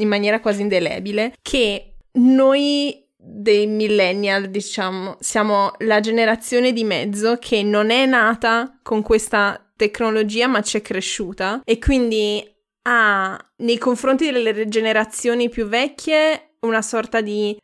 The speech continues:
responsabilità per spiegare la tecnologia, come funzionano le cose, perché quello che dicevi prima tu, been there, done that, <laughs> cioè nel senso, le ore passate a spiegare ai miei genitori o a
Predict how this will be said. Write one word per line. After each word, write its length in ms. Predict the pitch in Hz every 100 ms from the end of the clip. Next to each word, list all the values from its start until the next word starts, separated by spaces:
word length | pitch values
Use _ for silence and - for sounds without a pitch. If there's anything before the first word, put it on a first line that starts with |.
| _
responsabilità 1120 | - 220 226 - 233 233 240 220 214 220 226
per 160 | 220 220
spiegare 500 | - 220 208 202 202
la 120 | 202
tecnologia, 1000 | - 208 - 196 190 185 190 190 185 226
come 240 | 233 202
funzionano 420 | 190 180 - 180 175
le 100 | 185
cose, 360 | 190 165 180
perché 240 | 196 196 180
quello 220 | 208 185
che 140 | 214
dicevi 340 | 190 190 190 190
prima 260 | 185 185
tu, 520 | 185 196 190 190 - -
been 500 | - 190 226 226 233
there, 320 | 226 226 220
done 260 | 196 208
that, 440 | 208 196 214 - 226
<laughs> 0 |
cioè 320 | 220 254 208
nel 140 | 262 240
senso, 800 | - 233 - 240 - 220 254 - - - 294 320 311 294
le 240 | 262 262
ore 440 | 269 320 349 330 339
passate 580 | 277 262 - 277 - 269
a 60 |
spiegare 760 | 269 302 262 233 226 240 226 226
ai 140 | 226
miei 200 | 240 277
genitori 960 | 247 254 254 254 240 226 233 220 220 -
o 120 | 240
a 180 | 233 214